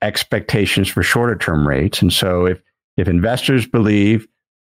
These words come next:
bond market participants, that shorter term rates will be higher, then that pushes up longer term rates. Once the Fed pauses or other central banks indicate they're gonna pause, that can bring down the real rate of interest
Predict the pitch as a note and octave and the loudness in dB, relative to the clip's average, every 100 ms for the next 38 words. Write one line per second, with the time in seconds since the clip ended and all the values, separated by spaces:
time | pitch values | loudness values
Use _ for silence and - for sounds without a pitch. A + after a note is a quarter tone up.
0 | _ A2 A2+ A2 A2 A2+ - - F#2+ G2+ | _ -4 0 0 0 -4 -2 -2 0 0
1 | G#2+ G2+ F#2 - G#2 F#2+ A2 F#2+ F#2+ - | 0 0 0 0 0 -2 0 0 0 -2
2 | F2+ F#2+ A2+ D3+ A2+ A#2+ G#2 G2+ F2+ F#2+ | 0 0 0 0 0 0 2 2 0 -4
3 | - G2+ G2+ F2+ F#2+ - A2 A#2 F2+ E2 | -2 -2 0 0 0 -2 -2 -2 -4 -2
4 | D2 - - G2 A#2+ - - _ _ _ | -2 -2 -2 -2 -2 -6 -12 _ _ _
5 | F#2+ - G2+ - - F#2 F#2+ A2 A2+ G2 | -4 -2 -2 -2 -4 -2 0 0 2 2
6 | F#2+ F2+ G2 F2+ F#2 F2 - G#2 G2 F2+ | 0 0 -2 -2 -4 -4 -2 0 0 0
7 | F2 - F#2 F#2 E2+ - C#3+ B2+ G#2 - | -4 -4 -4 -2 -4 -2 -2 0 -2 -4
8 | _ _ _ _ _ G#2+ G#2 G#2+ B2+ G#2 | _ _ _ _ _ -4 -4 -2 0 0
9 | G#2 G2 F#2 G2 F#2 F2+ F2+ F#2 _ _ | 0 0 0 0 -2 -2 -2 -4 _ _
10 | _ _ _ G#2 F2 G2 A#2+ A#2 G#2+ G2 | _ _ _ -2 2 2 2 2 2 0
11 | F#2 A2+ G#2 F#2 G2 D3+ - | 0 0 -2 -2 -2 -2 -6